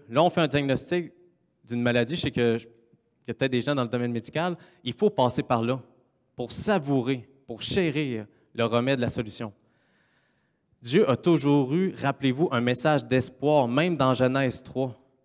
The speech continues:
Un évangile malgré les manquements de l'humanité.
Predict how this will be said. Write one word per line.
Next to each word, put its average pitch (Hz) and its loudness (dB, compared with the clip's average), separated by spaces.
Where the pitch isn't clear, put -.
Un 131 4
évangile 170 6
malgré 147 2
les 143 6
manquements 151 2
de 139 2
l'humanité. 131 -2